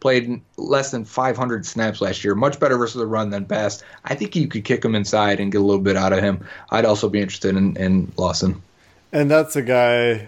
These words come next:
Speaker 2: on a team that the Bengals like to do business with.
Speaker 1: Yep.
Speaker 2: So that is, you know, potentially a reasonable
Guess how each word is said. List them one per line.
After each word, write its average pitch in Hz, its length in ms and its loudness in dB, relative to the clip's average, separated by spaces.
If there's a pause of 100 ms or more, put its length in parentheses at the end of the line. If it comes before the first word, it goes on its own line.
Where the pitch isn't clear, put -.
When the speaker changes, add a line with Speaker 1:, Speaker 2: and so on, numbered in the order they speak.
Speaker 2:
on 123 160 0
a 123 80 2
team 120 800 -2
that 120 160 0
the 120 80 -2
Bengals 117 680 0
like 117 260 0
to 120 80 -4
do 123 120 2
business 139 340 0
with. 107 300 -8 (800)
Speaker 1:
Yep. 101 160 2
Speaker 2:
So 113 140 -6
that 127 380 2
is, 117 460 -8
you 120 60 0
know, 107 340 -4
potentially 117 480 -2
a 110 60 0
reasonable 110 680 -2